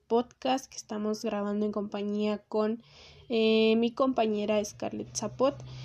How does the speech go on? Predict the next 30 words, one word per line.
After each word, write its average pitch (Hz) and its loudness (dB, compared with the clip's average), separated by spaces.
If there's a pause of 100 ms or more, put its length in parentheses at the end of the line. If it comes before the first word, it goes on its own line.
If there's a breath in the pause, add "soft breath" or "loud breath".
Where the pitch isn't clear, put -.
(220 loud breath)
Y 254 2
bueno, 254 4
en 254 4
primera 269 4
instancia 320 4
y 254 4
a 226 2
nivel 214 2
general 233 0
vamos 214 -2
a - -14
hacer 208 -6
mención 208 -2
de 208 0
esta 214 -6
cumbre 208 -2
anual 196 -2
de 202 -4
economía 208 0
y 226 2
seguridad 196 -2 (460 loud breath)
de 262 4
la 240 4
Asociación 226 -2
de 220 2
las 226 2
Naciones 202 -4
del 208 -2
Sudeste 196 -4
Asiático, 247 -4